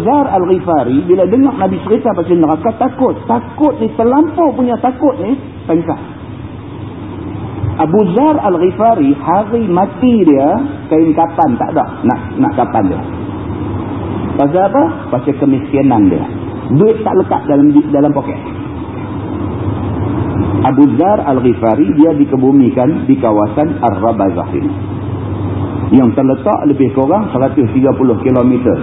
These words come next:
daripada Madinah Al-Munawwarah. Muslimin dan muslimat yang dirahmati Allah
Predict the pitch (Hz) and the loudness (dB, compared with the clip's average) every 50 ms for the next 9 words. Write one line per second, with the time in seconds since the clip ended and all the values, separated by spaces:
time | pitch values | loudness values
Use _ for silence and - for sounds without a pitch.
0 | 98 95 110 110 120 113 92 113 120 120 113 110 107 104 92 98 95 82 - - | -2 -2 0 2 2 2 2 2 2 2 4 4 2 4 4 4 4 4 2 2
1 | - - 104 101 98 98 95 87 87 85 80 71 - - - - - - - - | 2 2 4 6 6 6 6 4 4 2 0 0 0 -2 -2 -2 -4 -4 -2 -2
2 | - - - - - - - - - - - - - - - - - - - - | -2 -4 -4 -4 -4 -2 -2 -2 -2 0 0 0 0 0 0 0 0 0 0 2
3 | - 95 104 104 113 117 123 123 113 104 98 101 98 98 98 98 98 98 101 107 | 4 4 4 4 4 6 6 6 6 6 4 4 4 2 2 2 2 2 4 4
4 | 107 95 - 95 98 95 92 85 - 98 95 - - 92 90 87 82 | 2 2 2 2 2 2 2 0 0 0 0 2 2 0 0 0 -2